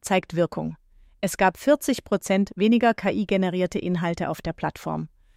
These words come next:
Laut dem Produktchef von LinkedIn gibt es jedoch noch viel zu tun, um die Qualität der Inhalte zu verbessern. Vielleicht sollten wir uns alle mal eine Auszeit von den schlauen Posts nehmen.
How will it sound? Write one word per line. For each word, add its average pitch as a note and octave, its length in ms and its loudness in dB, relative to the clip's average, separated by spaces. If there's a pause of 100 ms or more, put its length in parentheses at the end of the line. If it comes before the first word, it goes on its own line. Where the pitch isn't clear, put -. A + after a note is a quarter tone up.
(180)
Laut F3+ 260 4
dem E3+ 200 0
Produktchef - 600 0
von E3+ 220 -2
LinkedIn G3 580 2
gibt - 220 -4
es - 160 -2
jedoch F#3+ 300 0
noch F3+ 140 -4
viel C4+ 320 2
zu C4 200 -2
tun, A#3+ 320 0
um A3 240 0
die B3 140 -2
Qualität C4 580 2
der A3 140 -2
Inhalte E3+ 480 -4
zu - 120 -10
verbessern. D#3+ 600 -6 (1000)
Vielleicht G3 500 0
sollten G3+ 380 2
wir F#3 140 0
uns E3+ 260 -6
alle G#3+ 260 2
mal G3+ 240 2
eine E3 320 -4
Auszeit G3 600 -2
von F3 180 -4
den D#3+ 240 -4
schlauen E3+ 600 0
Posts - 580 -4
nehmen. E3 420 -2